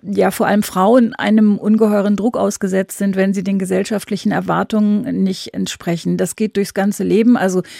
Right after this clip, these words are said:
hast du einen Freund, wann heiratest du, kommt bald ein Kind, wenn eins da ist, wann kommt das zweite? Und später dann, ähm,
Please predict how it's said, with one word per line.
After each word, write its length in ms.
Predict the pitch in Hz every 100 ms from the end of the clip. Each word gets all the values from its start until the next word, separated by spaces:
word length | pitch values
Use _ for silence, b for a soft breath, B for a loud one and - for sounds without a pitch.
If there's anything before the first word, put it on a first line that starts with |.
| B B
hast 220 | 190 -
du 60 | 185
einen 60 |
Freund, 420 | - 190 208 233 196
wann 180 | 180
heiratest 500 | 185 196 202 196 -
du, 120 | 214 196
kommt 260 | 208 180
bald 360 | 170 170 175 -
ein 80 | 165
Kind, 340 | 226 240 240
wenn 140 | 196 180
eins 240 | 175 -
da 200 | 190 196
ist, 120 | 185
wann 100 | 190
kommt 240 | 190 180 170
das 120 | -
zweite? 440 | 202 196 220 220
Und 140 | 196 196
später 320 | 202 202 202
dann, 320 | 196 196 196
ähm, 240 | 185 190